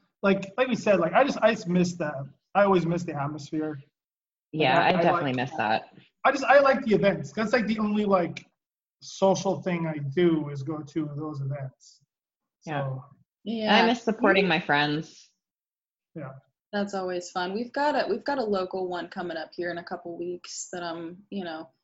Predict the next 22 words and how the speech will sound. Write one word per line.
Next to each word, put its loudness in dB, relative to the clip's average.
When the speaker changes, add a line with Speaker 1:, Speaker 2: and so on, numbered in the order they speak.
Speaker 3:
excited -6
to -8
see. -6
Some -10
of -6
the -6
people -4
I -2
used -8
to -6
train -8
with, -6
um, -2
are -2
competing, -6
and -4
they -4
should -8
be -4
doing -6
pretty -2
well 2